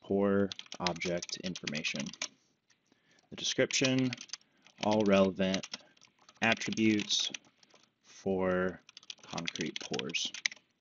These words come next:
We can even define a filter for these objects. This is a new filter save setting, so you might just have a standard property there. We can also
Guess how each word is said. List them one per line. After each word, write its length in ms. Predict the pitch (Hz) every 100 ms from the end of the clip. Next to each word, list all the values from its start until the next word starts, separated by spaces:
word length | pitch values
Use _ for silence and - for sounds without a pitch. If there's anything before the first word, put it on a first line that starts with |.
| _ _ _ _ _ _ _ _ _ _ _ - -
We 100 | 127
can 180 | 143 131
even 320 | 127 143 147
define 400 | 117 - 120 120
a 40 |
filter 640 | - - 110 110 110 101 95
for 480 | - - 95 98 95
these 300 | 85 95 90
objects. 680 | 80 92 92 71 73 - - - _ _ _ _ _ _
This 160 | 120 120
is 120 | 120
a 60 |
new 240 | 107 107 101
filter 360 | 107 107 107
save 320 | 101 104 101 -
setting, 420 | 110 110 113 113
so 200 | - 101
you 180 | 95 95
might 180 | 95
just 200 | 95 95
have 140 | 98 92
a 40 |
standard 420 | - - 95 90
property 400 | - 90 90 98
there. 300 | 101 113 127 -
We 80 | 101
can 160 | 98 98
also 560 | 98 95 - 95 98